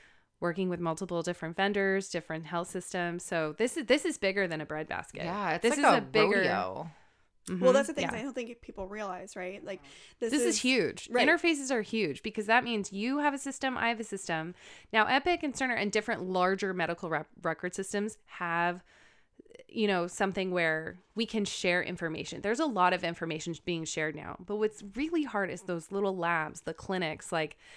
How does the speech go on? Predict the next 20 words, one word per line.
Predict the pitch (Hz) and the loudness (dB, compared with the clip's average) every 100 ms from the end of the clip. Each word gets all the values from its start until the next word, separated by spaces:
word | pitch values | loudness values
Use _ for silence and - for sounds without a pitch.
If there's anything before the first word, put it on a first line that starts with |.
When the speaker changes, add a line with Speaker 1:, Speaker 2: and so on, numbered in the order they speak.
| - - | -8 2
Speaker 1:
the | 220 | 6
x-rays | 226 220 233 202 196 | 6 4 2 4 2
being | 185 165 | -2 -4
taken. | 165 165 156 156 - | -2 -4 -4 -6 -2
That | 180 185 - | -2 0 -4
it's, | 180 | -6
Speaker 3:
The | 254 | -4
Speaker 1:
it's | 202 | -2
Speaker 3:
satellite | 226 190 190 180 190 165 - - - - | -2 -2 -2 -2 -4 -8 -14 -18 -20 -6
Speaker 1:
the | 208 | -2
s-, | 208 | -2
Speaker 3:
things. | 190 170 165 | -4 -6 -6
Yeah, | 202 | -2
yeah, | 196 | -2
Speaker 1:
mm-hmm, | 196 185 208 | -2 -2 -4
Speaker 3:
yeah, | 214 196 | -4 0
Speaker 1:
yeah. | 180 - | 2 0
Speaker 3:
yeah. | 170 | -2
Speaker 1:
The | 185 214 | 2 2
urgent | - 277 311 294 277 | 2 0 0 -2 -4